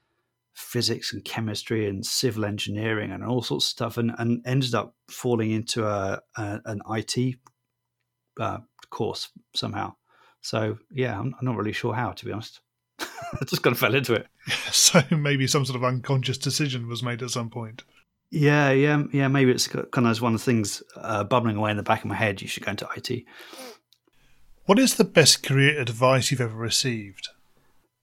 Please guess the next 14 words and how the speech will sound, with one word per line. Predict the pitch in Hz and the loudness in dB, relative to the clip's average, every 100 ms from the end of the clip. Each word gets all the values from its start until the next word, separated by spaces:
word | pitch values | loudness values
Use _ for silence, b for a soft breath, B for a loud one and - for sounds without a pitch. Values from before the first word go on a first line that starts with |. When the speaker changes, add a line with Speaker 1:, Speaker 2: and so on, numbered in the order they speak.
| _ | _
Speaker 1:
Um, | - 214 208 208 208 B B B - | -2 2 4 4 2 B B B -8
I | |
think | 135 226 262 - 175 | -2 4 4 4 0
it's | 160 - | 2 2
something | - 180 - - 151 139 | 4 4 2 4 6 6
l-, | 147 135 139 - | 4 2 2 2
along | 131 135 | 4 6
the | 123 | 4
lines | 123 127 117 | 4 4 4
of | 135 120 | 2 0
you | - 135 143 | -4 0 2
only | 151 156 135 | 4 4 2
get | - 123 - - | 0 -6 -8 -4
out | 123 117 | -2 -2